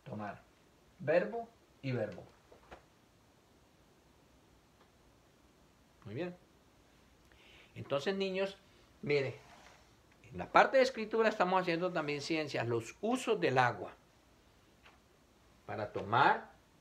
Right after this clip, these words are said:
para lavar, para bañarse. Y hay cantidad de usos para el agua. Yo puedo escribir otra. Sí, voy a escribir otra, pero ¿sabe qué? La voy a escribir aquí.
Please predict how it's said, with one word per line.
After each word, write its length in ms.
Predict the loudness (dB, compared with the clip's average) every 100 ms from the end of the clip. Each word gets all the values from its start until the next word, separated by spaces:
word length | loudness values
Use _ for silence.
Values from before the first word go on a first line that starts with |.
| _ _ -20 -20 -20 -20 -20 -20 -20 _ _
para 260 | 0 2 2
lavar, 500 | -2 2 4 2 -2 -14 _ _ _ _ _ -20 _ _ _
para 200 | 0 0
bañarse. 680 | 0 2 4 4 2 -8 -12 -16 _ _ _ _ _ _ _ _ -20 _ _ _ -20 -20 -20 _ _ -12
Y 120 | -6
hay 220 | -6 -6 -6
cantidad 720 | -4 -4 -6 -12 -12 -8 -8
de 160 | -8 -8
usos 440 | -8 -8 -12 -12
para 220 | -10 -10
el 120 | -12
agua. 280 | -18 -18 -20 -20 -20 -20 _ _ _ _ _ _ _ _ _ _ _ _ -20 _ -20 _ _ _ -12
Yo 140 | -10 -4
puedo 140 | -4
escribir 340 | -2 -4 -4
otra. 380 | -8 -10 -12 -14 -18 _ -20 _ _ _ _ -20 _ _
Sí, 440 | -10 -6 0 2 4
voy 140 | 2
a 40 | 2
escribir 240 | 4 2
otra, 200 | 2 2
pero 160 | 2 0
¿sabe 200 | 0 -2
qué? 140 | 0
La 100 | 2
voy 100 | 0
a 20 |
escribir 280 | 0 0 0
aquí. 300 | -4 -8